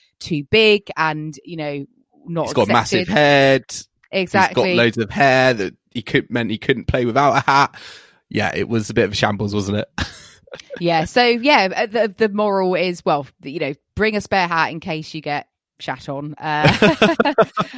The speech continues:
Speaker 2: <laughs>
Speaker 1: as Opelka has learnt his lesson. But, um,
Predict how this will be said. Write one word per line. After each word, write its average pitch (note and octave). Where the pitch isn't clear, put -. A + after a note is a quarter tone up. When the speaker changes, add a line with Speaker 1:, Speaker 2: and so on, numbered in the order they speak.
Speaker 2:
<laughs> -
Speaker 1:
as G3+
Opelka F3+
has D#3+
learnt D#3
his E3
lesson. D3
But, D#3
um, D#3